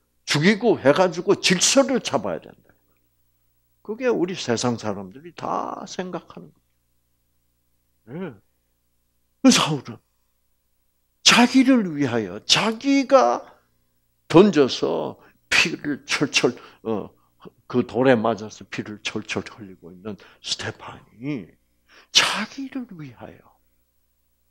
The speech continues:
기도하는 모습을 볼 때 그거는 누구의 모습을 본 거예요? 사실은 사도 바울이 예수님의 모습을.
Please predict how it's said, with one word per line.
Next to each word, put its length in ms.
기도하는 540
모습을 760
볼 280
때 340
그거는 480
누구의 680
모습을 580
본 200
거예요? 320
사실은 560
사도 320
바울이 380
예수님의 880
모습을. 380